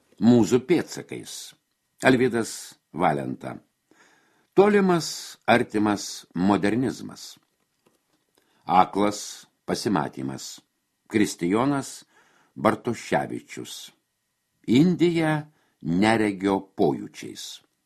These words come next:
Ir kūnui, ir sielai. Henrikas Stukas. Tapanti vyšnių kauliukais. Skaitmeninis asistentas.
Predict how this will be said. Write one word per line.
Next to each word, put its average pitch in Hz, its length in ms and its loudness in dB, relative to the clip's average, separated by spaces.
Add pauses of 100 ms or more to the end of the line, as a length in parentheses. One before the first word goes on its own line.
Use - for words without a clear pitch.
(1400)
Ir 127 160 8
kūnui, 202 640 2 (640)
ir 151 160 4
sielai. - 560 -10 (420)
Henrikas 127 640 2
Stukas. - 480 -8 (1200)
Tapanti 101 760 2 (320)
vyšnių 113 540 -4 (100)
kauliukais. 76 960 -4 (1900)
Skaitmeninis 139 1160 2 (360)
asistentas. - 1300 -6